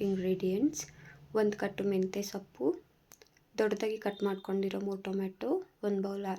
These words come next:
ನೆನೆಸಿರೋ ಬಟಾಣಿ, ಸ್ವಲ್ಪ ಕೊತ್ತಂಬರಿ ಸೊಪ್ಪು, ಒಂದು ಚಿಕ್ಕದಾಗಿ ಕಟ್ ಮಾಡ್ಕೊಂಡಿರೋ ಟೊಮೆಟೊ, ಒಂದು ಮೀಡಿಯಮ್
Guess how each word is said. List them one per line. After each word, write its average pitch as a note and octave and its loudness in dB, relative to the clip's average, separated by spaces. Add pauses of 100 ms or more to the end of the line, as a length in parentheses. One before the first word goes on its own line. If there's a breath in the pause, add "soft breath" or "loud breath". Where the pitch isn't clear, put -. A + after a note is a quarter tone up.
ನೆನೆಸಿರೋ G3+ 0
ಬಟಾಣಿ, G3+ 0 (640 soft breath)
ಸ್ವಲ್ಪ A3 0 (140)
ಕೊತ್ತಂಬರಿ G3+ -2
ಸೊಪ್ಪು, G#3 -2 (160)
ಒಂದು G#3 2 (100)
ಚಿಕ್ಕದಾಗಿ G#3 -8
ಕಟ್ F#3+ -10
ಮಾಡ್ಕೊಂಡಿರೋ G3 -2 (100)
ಟೊಮೆಟೊ, G3 0 (800 soft breath)
ಒಂದು A#3 2
ಮೀಡಿಯಮ್ A#3 4